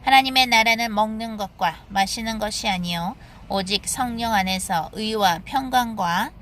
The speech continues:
희락이라. 이로써 그리스도를 섬기는 자는 하나님께 기뻐하심을 받으며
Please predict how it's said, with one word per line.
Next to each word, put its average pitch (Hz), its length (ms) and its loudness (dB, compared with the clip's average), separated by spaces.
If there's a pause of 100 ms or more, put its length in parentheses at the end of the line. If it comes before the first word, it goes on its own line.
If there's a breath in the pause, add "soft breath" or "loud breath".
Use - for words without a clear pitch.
(280 loud breath)
희락이라. 202 800 -2 (540 loud breath)
이로써 247 420 2
그리스도를 277 540 -2
섬기는 294 600 -4
자는 226 480 0
하나님께 262 600 -2
기뻐하심을 240 920 0
받으며 175 600 -4